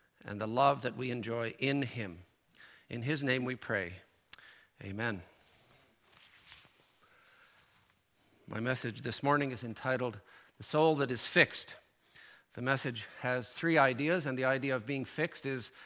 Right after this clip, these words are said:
actually the last one. And if you're thinking that perhaps it means repaired, uh, perhaps you can think that if you want to, but that is not my primary meaning. The Christian life is,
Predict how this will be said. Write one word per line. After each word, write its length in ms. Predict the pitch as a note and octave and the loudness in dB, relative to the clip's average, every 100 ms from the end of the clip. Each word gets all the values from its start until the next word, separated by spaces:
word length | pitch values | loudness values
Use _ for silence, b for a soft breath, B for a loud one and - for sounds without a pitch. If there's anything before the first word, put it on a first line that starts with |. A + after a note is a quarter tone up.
| B B | B B
actually 680 | C3+ B2+ - C#3+ B2+ A#2 A2+ B B - | 2 2 0 -4 -2 -4 -6 B B -6
the 80 | B2+ | 8
last 380 | D3 E3+ - | 10 10 8
one. 200 | B2+ A2 | -4 -4
And 120 | G2+ A#2+ | -4 -8
if 180 | - | -8
you're 160 | C3 B2+ | -6 -6
thinking 400 | - F#3+ F3+ D3 | -2 -2 0 0
that 160 | C3 - | -2 -4
perhaps 480 | B2+ C#3+ C#3 - - B B B | 4 6 6 2 -16 B B B
it 160 | C3+ B2+ | -10 -2
means 320 | D3+ D3+ A2+ | 0 0 0
repaired, 760 | C3 B2+ - E3+ C3 C3+ F3 F3 - _ B B B B B2+ | -4 -4 4 8 10 8 2 -4 -12 _ B B B B -2
uh, 140 | B2+ | 0
perhaps 320 | - D3+ D3+ | 2 0 2
you 60 | C#3+ | -2
can 120 | C3 | -2
think 200 | - E3 | 0 4
that 180 | D#3 - | 6 4
if 180 | C3 D3 | 2 0
you 80 | |
want 380 | B2 C#3 D#3+ D#3+ | 2 8 8 8
to, 340 | - B2 B2+ C#3 B B B | -4 -4 -4 -6 B B B
but 140 | - | 0
that 180 | C3+ C#3 | 8 8
is 140 | C3 | 8
not 240 | C#3+ C3+ C3+ | 6 6 6
my 160 | B2+ | 4
primary 580 | A#2 - B2+ A#2+ A#2+ A#2 | 4 4 4 4 2 2
meaning. 440 | A#2 D3 C#3 G2+ - b b b b _ _ b b b b b b b b b b b b b b _ _ _ _ _ _ - | 2 4 4 2 -6 b b b b _ _ b b b b b b b b b b b b b b _ _ _ _ _ _ -10
The 80 | B2 | 0
Christian 360 | G#3 G3+ D#3+ | 2 2 4
life 540 | C#3+ C#3+ G#3+ - - - | 12 12 12 4 -6 -2
is, 520 | C3+ C#3 B2+ A#2 | 0 0 0 -4